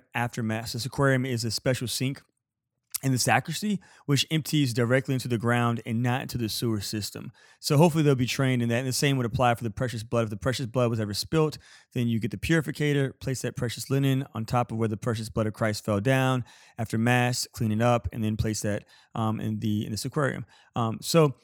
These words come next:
that, that should help, I think, you out with what to do in the future. Um, there's a really cool book called The General Instruction of the Roman Missal, and you can look up number two eighty, um, to, to, to read up further into this yourself.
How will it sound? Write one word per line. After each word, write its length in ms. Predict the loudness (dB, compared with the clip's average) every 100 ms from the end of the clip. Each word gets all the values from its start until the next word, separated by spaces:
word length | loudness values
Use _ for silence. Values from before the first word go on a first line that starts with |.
| _ -4
that, 360 | 4 4 2 -8
that 220 | 2 2
should 240 | 4 2 2
help, 300 | 2 2 -2 _ _ _ _ -16
I 80 |
think, 320 | -6 -6 -4 -2
you 160 | -2 2
out 220 | 2 2
with 180 | -2 -2
what 200 | -2 -2
to 80 |
do 120 | 0 0
in 40 |
the 80 | 0
future. 480 | -2 -2 0 -2 -4 _ -18 -8
Um, 320 | -6 -6 -6
there's 400 | 2 4 4 0 -6 _
a 140 | -6
really 320 | -2 0 0 0
cool 260 | -2 -4
book 360 | -2 -2 -4 -6 -6
called 260 | -2 0
The 60 | -2
General 360 | -2 -2 -2
Instruction 480 | -2 -4 0 0 -2
of 60 | -2
the 80 | 0
Roman 220 | 2 2
Missal, 340 | 2 0 -4 -8 _ -10 -6
and 220 | -2 0
you 80 | 0
can 160 | 0 0
look 160 | 0
up 280 | 0 -2 -4 _ -8
number 300 | -4 -2 -2
two 320 | -2 -2 -2
eighty, 380 | 0 -2 -2 -6 _ _ -8
um, 280 | -4 -4 -4
to, 240 | -2 -2
to, 240 | -2 -4 -4
to 160 | -4
read 320 | 0 4 4
up 220 | 2 -2 -2
further 580 | -4 0 2 2 0 -4
into 180 | -4 -2
this 180 | -2
yourself. 420 | -2 0 0 0